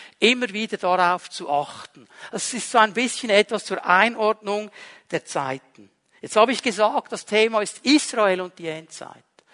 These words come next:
Warum Israel? Weil Israel, und das ist mein zweiter Punkt hier, das größte Zeichen, der größte Hinweis ist in dieser ganzen Zeit drin.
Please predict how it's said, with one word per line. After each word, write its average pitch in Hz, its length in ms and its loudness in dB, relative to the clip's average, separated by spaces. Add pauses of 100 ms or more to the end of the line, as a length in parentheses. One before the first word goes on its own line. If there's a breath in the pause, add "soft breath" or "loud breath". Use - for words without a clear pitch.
(220 soft breath)
Warum 190 600 6
Israel? 190 640 -4 (1000 loud breath)
Weil 185 180 6
Israel, 247 580 4
und 147 100 -12
das 190 100 -10
ist - 40 -8
mein 202 120 -2
zweiter 226 460 6
Punkt 247 460 0
hier, 175 180 -4
das - 280 -8
größte 240 640 4
Zeichen, 139 720 4 (320 loud breath)
der 190 120 4
größte 240 560 6
Hinweis 226 720 6
ist - 420 -2
in 180 100 -14
dieser 170 220 -12
ganzen 190 460 -2
Zeit 147 420 -8
drin. 156 320 -12